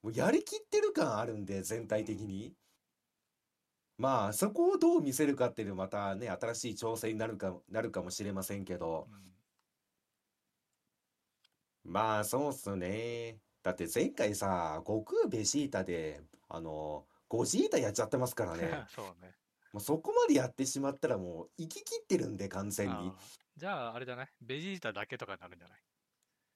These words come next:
Speaker 1: ああ。確かに、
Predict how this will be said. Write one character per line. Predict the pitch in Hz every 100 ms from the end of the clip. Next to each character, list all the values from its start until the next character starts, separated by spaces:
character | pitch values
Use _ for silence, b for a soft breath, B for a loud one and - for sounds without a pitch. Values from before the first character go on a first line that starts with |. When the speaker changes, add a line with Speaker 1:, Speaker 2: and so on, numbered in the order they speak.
| _ _ _ -
Speaker 1:
あ | 76 82 107 123 139 135 127 120 101 90 78 73
あ。 | _ _ _ _ _ _ _ _ _ _ _ -
確 | 285 -
か | 143
に、 | 98